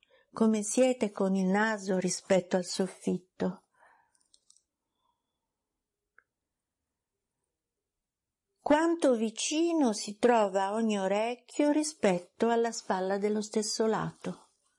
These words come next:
Immaginate di tirare due cordicelle fra il lobo dell'orecchio destro e la spalla destra e fra il lobo dell'orecchio sinistro e la spalla sinistra.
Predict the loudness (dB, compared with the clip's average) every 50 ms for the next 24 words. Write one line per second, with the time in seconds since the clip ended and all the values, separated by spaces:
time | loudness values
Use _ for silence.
0 | _ _ _ _ _ _ -20 -20 -20 -20 _ _ _ _ _ _ _ _ _ 0
1 | 0 2 2 0 -2 -2 -2 0 0 0 0 0 0 -2 0 0 0 2 2 0
2 | -2 -2 0 2 4 4 4 4 2 2 0 0 -2 -2 -2 -2 -2 -2 -2 -2
3 | -4 -2 -2 0 0 -2 -4 -4 -4 -4 -2 0 2 2 2 2 2 2 2 0
4 | -2 -2 -2 0 0 0 0 0 0 0 0 0 0 -2 -2 -2 -2 -2 -2 -4
5 | -10 -16 -20 -12 -4 0 2 4 4 4 4 2 0 -4 -4 -2 -2 0 0 2
6 | 0 0 -2 -4 -4 -2 -2 0 0 -2 -4 -6 -4 -2 0 2 2 2 2 2
7 | 2 0 0 -2 -6 -8 -4 -2 0 0 0 0 -4 -8 -20 -20 -20 -20 -20 -20
8 | -20 _ _ 2 2 2 2 2 2 2 2 2 2 2 2 2 0 0 -2 -2
9 | -2 -2 -2 -2 0 0 0 0 0 0 -2 -4 -4 -4 -4 -4 -2 0 2 4
10 | 4 4 2 -2 -4 -4 -2 0 0 2 2 0 -2 -4 -2 -2 0 0 2 0
11 | -2 -2 -2 -2 -2 0 0 -2 -4 -6 -8 -8 -6 -6 -6